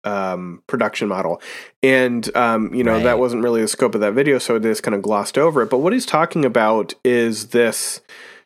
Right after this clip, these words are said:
Speaker 1: trend, and you can see it a little bit in Windsor, but you can really see it in areas like Claremont and West Lebanon,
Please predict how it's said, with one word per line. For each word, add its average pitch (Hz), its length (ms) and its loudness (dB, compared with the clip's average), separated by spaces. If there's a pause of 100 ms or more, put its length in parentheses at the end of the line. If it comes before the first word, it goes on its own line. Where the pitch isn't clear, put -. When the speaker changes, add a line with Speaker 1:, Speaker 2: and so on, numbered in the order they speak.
(100)
Speaker 1:
trend, 170 800 0 (140)
and 147 180 2
you 160 60 -2
can 175 120 -2
see 208 140 -2
it 277 60 0
a 226 80 4
little 135 280 4
bit 135 140 2
in 113 140 0
Windsor, 113 320 0
but 110 160 0
you 165 100 -4
can 156 180 0
really 147 380 2
see 135 220 0
it 120 80 2
in 113 100 0
areas 107 240 0
like 95 140 -2
Claremont 110 580 0
and 98 100 -4
West 90 200 -6
Lebanon, 101 520 -2